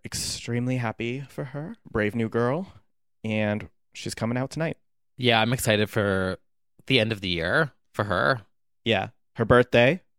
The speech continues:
Speaker 2: Yeah?
Speaker 1: Free at forty.
Speaker 2: <gasps>
Speaker 1: Yeah. Who knows what she'll do? She can do anything.
Speaker 2: Literally
Speaker 1: Yeah.
Speaker 2: anything.
Speaker 1: Because,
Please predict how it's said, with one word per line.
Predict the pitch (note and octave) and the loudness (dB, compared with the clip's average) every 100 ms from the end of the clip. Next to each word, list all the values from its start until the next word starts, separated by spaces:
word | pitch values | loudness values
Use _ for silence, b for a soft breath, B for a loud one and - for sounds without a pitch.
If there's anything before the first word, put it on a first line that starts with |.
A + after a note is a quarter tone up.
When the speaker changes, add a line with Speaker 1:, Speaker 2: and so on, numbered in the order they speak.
| _ _ | _ _
Speaker 2:
Yeah? | G2 F#2+ B2 F#3+ | 0 4 4 4
Speaker 1:
Free | C3 B2+ | 4 4
at | |
forty. | - B2 B2+ - G#2+ _ - | 4 4 4 2 -4 _ -8
Speaker 2:
<gasps> | F#3+ G#3 G3 F3+ E3+ D#3+ C#3 _ _ _ _ | -4 -2 -2 -6 -8 -12 -16 _ _ _ _
Speaker 1:
Yeah. | F#2+ G2 F#2+ - _ _ - | -8 -6 -8 -12 _ _ -8
Who | B2 | -4
knows | B2 B2+ | -2 -4
what | F#2+ | -6
she'll | - F2+ | -12 -12
do? | G2+ G#2+ _ _ _ | -12 -14 _ _ _
She | - A#2+ | -8 -4
can | C3+ | 0
do | B2 A#2+ | 0 0
anything. | C#3 C3+ F#2+ - _ _ _ | -4 -10 -14 -16 _ _ _
Speaker 2:
Literally | A2 B2+ G2+ E2+ F2 A2 | 0 2 2 0 -2 -2
Speaker 1:
Yeah. | A#2+ A#2+ | 4 4
Speaker 2:
anything. | G2+ F#2+ A2 F3 D3 | 4 0 -2 -2 -2
Speaker 1:
Because, | B2+ B2 A2 - - | 0 4 2 0 -12